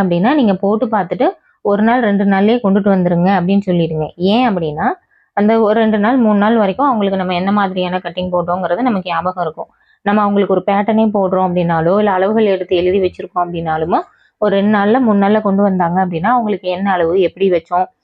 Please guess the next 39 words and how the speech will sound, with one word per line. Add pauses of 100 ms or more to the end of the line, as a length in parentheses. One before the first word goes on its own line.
(260)
எங்க
இருந்து
எப்படி
கட்
பண்ணோங்கிறது
நமக்கு
மைண்ட்ல
இருக்கும். (380)
அப்ப
நீங்க
ஒரு
ரெண்டு
நாள்லயே
நீங்க
என்ன
ஃபால்ட்னு
சொல்லிட்டீங்க
அப்படின்னா, (400)
"உங்களுடைய
மெஷர்மெண்ட்
எங்கிட்ட
இருக்கு,
அந்த
கரெக்ஷன்ஸை
நான்
வந்து
குறிச்சு
வச்சுப்பேன். (340)
அப்ப
நெக்ஸ்ட்
டைம்
நீங்க
சொல்லும்போது
அதை
என்னால
சரி
பண்ணி
கொடுக்க
முடியும்"